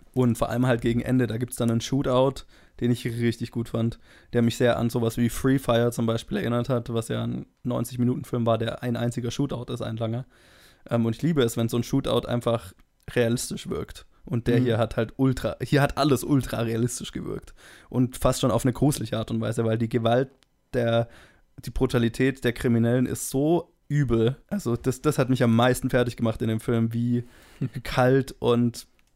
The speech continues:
Speaker 1: also, ne, weil der Film, der, der ins-, d-, dadurch, dass der Film so schlicht inszeniert ist und so real inszeniert ist, wirken die halt noch viel brutaler und bösartiger,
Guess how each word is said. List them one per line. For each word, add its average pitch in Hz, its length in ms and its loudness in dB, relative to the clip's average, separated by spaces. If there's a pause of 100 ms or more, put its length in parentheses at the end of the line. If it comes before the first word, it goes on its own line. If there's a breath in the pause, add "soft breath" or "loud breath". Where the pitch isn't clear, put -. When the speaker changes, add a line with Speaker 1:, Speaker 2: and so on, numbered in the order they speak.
(160)
Speaker 1:
also, 120 260 0
ne, 139 220 2
weil 120 100 4
der 117 100 2
Film, 143 300 0 (260 loud breath)
der, 123 140 4
der 123 200 2
ins-, 135 260 -2
d-, 123 120 -6 (140)
dadurch, 165 260 2
dass 143 140 0
der 135 80 2
Film 147 180 0
so 120 100 0
schlicht 151 300 -2
inszeniert 120 480 0
ist 117 140 -6
und 117 100 0
so 117 100 -2
real 117 360 2
inszeniert 113 500 -2
ist, 127 240 -4 (300 loud breath)
wirken 135 440 2
die 131 160 2
halt 120 180 2
noch 117 160 0
viel 139 500 0 (160)
brutaler 127 520 2
und 117 140 2
bösartiger, 123 720 0